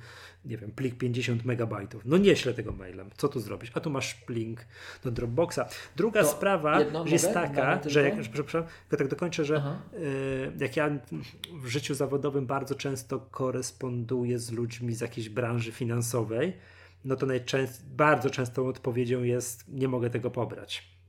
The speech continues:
Speaker 1: Pytanie dlaczego? No mamy w-, nie wiem, w tym banku, w tym biurze maklerskim, w tym czymś tam zablokowane i tutaj jest cała lista wymieniona łącznie z Dropboxem niestety.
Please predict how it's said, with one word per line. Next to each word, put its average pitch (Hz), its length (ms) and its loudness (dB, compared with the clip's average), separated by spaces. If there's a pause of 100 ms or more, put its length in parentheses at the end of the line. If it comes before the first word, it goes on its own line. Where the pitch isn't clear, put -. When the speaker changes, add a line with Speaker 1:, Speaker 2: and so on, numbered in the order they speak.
(120)
Speaker 1:
Pytanie 127 320 -4
dlaczego? 123 720 0
No 131 60 -6
mamy 131 280 -2
w-, 117 60 -4 (760)
nie 113 100 -6
wiem, 107 180 -14
w - 100 -20
tym 117 220 0
banku, 131 500 2
w - 80 -8
tym 123 220 0
biurze 127 240 0
maklerskim, 123 640 -2
w 120 40 -10
tym 123 200 -2 (420)
czymś 131 340 2
tam 127 240 2 (260)
zablokowane 123 1120 0
i 123 80 -6
tutaj 120 180 -2
jest 117 140 0
cała 127 220 4
lista 127 300 0
wymieniona 110 580 -6 (360)
łącznie 120 400 -4
z 95 80 -14
Dropboxem 104 600 -14
niestety. - 380 -14